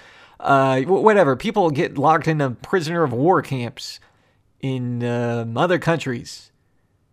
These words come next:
Wouldn't that be virtually the same thing as whatever that book was mentioning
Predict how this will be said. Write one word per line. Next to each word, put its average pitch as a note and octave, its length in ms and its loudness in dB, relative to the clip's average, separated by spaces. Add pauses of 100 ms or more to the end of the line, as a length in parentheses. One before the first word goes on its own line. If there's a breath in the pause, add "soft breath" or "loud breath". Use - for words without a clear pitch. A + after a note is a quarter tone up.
(120)
Wouldn't E3+ 300 -2
that E3+ 200 4
be D#3 240 2
virtually A#2 920 -4
the C3+ 140 -2
same C3 320 -4
thing A#2 500 -8 (300)
as A#2 140 -10
whatever A#2+ 320 -4
that A2+ 260 -8
book - 260 -12 (120)
was A2+ 180 -8
mentioning G#2+ 580 -8